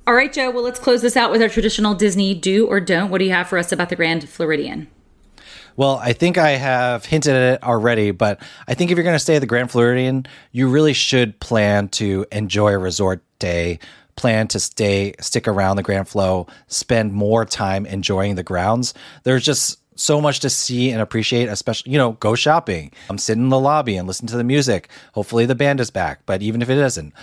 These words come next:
Speaker 2: listen to the piano player play for a while, hang out at the pool, all those things. I feel like the Grand Floridian, just, just walk around the grounds. They're beautiful. Um, especially, you know,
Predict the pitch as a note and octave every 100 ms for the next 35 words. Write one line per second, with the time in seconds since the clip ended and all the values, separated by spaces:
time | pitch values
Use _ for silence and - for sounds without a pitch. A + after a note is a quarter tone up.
0 | - A2 A#2 G#2+ A2 G#2+ - - B2+ B2+
1 | A#2+ - F#2+ E2 - - - - F#2+ F2
2 | G2 F2+ E2 E2 D#2+ C#2 C#2 - - _
3 | - A#2 A2+ A#2 A#2+ - B2 D3 C#3+ A2
4 | F2 D#2 - - - C3+ D3+ D#3 C#3+ -
5 | C3 B2 - A#2 A2+ - A#2+ A#2 G#2 A2+
6 | A#2 A#2 A#2 A2+ A#2+ C3+ - - F#3 D3+
7 | C#3+ F3 D3+ D#3 A#2 C3 D3 F#2 G#2+ E2+
8 | A#2+ A2+ - D2+ - G2 G2+ G2 B2+ B2+
9 | G#2+ F#2+ D#2